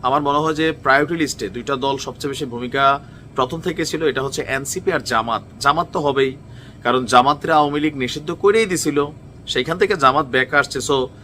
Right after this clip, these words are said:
এত উদারতা বাংলার জমিনে মানুষের যে আমাদের নরমাল ডিএনএ গঠন হয় প্রাকৃতিকভাবে, তো সেইখানে এই উদারতা থাকার কথা ছিল না, যার কারণে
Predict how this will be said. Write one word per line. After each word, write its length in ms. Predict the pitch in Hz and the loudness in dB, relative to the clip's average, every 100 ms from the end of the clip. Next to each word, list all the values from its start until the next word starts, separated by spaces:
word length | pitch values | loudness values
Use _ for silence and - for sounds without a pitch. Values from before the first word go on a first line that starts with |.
| - - - | -20 -12 0
এত 220 | 151 151 | 0 0
উদারতা 680 | 175 151 156 165 160 123 113 | 0 4 6 6 4 2 4
বাংলার 440 | 127 135 139 135 | 2 2 2 2
জমিনে 300 | 131 139 139 | -2 -4 -2
মানুষের 560 | 131 127 156 180 165 165 | -2 -2 -2 -4 -4 -2
যে 140 | 135 | 0
আমাদের 260 | 123 135 139 | 0 0 -2
নরমাল 340 | 120 120 139 | -4 -2 -4
ডিএনএ 400 | 123 127 131 135 | -2 0 0 0
গঠন 280 | 131 123 151 | -2 -2 0
হয় 220 | 131 113 - - - - | 0 0 -4 -20 -20 -2
প্রাকৃতিকভাবে, 840 | 123 139 - 147 160 131 127 113 - - - - - - | 4 4 2 -4 -4 0 0 0 -8 -16 -18 -18 -16 0
তো 160 | 156 | 2
সেইখানে 440 | 151 165 165 208 202 | 2 0 0 -2 -2
এই 200 | 170 165 | 0 2
উদারতা 420 | 165 156 147 147 | 2 2 2 -2
থাকার 380 | 131 120 139 131 123 - | -4 -2 0 0 -4 -10
কথা 240 | 117 135 117 | -6 -6 -6
ছিল 380 | - 185 190 | -2 2 2
না, 200 | 127 78 - | 2 -6 -6
যার 180 | 123 117 | -4 -2
কারণে 340 | 127 143 220 | 0 0 -2